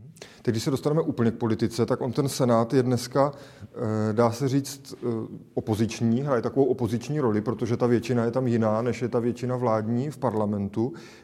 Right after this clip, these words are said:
Jak, eh, tady tohle pociťujete a jaký vliv to má na takovou celkovou atmosféru v Senátu?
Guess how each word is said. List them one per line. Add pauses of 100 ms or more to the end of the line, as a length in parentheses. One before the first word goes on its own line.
Jak, (280)
eh,
tady
tohle
pociťujete
a
jaký
vliv
to
má
na
takovou
celkovou
atmosféru
v
Senátu?